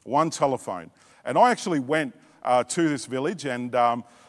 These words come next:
I went, and there's kinda like this community centre, and, um, and I was actually in there talking with people when the phone rang. And because not everyone has phones in this village,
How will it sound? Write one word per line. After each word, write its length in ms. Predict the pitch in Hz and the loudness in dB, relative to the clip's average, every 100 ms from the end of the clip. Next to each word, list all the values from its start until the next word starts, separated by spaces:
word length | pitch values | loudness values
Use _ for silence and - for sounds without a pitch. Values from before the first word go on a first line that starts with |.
| _ | _
I 60 | 123 | -2
went, 280 | 131 151 156 | 0 0 -2
and 180 | 139 139 | -4 -2
there's 160 | 143 | -4
kinda 260 | - 190 214 | 0 0 0
like 220 | 180 147 | 0 0
this 200 | 147 135 | -2 -8
community 600 | - 151 135 147 165 135 | -8 -8 -4 -4 -4 -6
centre, 400 | 127 - 147 233 - _ _ _ _ | -6 -6 -6 -8 -10 _ _ _ _
and, 420 | 131 127 127 127 | -2 -2 -2 0
um, 500 | 131 123 123 123 123 - - - | 2 6 6 4 -4 -12 -18 -6
and 220 | 139 143 | -6 0
I 60 | 165 | 2
was 160 | 160 156 | 4 4
actually 420 | 196 - 185 156 | 2 2 -2 -2
in 120 | 160 | -2
there 120 | 160 | -4
talking 400 | 143 165 165 165 | -4 -4 -4 -4
with 160 | 135 127 | -6 -6
people 420 | 151 135 139 127 - - _ | -6 -6 -6 -8 -10 -20 _
when 240 | 143 156 | 0 2
the 80 | 143 | -2
phone 420 | - 156 165 143 | 4 6 6 2
rang. 420 | 123 143 143 95 - _ _ _ | -2 -4 -4 -8 -16 _ _ _
And 240 | 165 175 131 | 0 0 0
because 440 | 190 - 262 247 | -4 0 0 0
not 300 | 220 196 190 | 4 4 4
everyone 460 | 190 196 190 156 131 | -2 -2 0 0 0
has 260 | 135 139 | 0 -2
phones 400 | - 151 151 147 | 0 0 2 -2
in 120 | 139 | -4
this 180 | 123 117 | -4 -6
village, 500 | 110 156 147 110 - | -4 -2 -2 -4 -10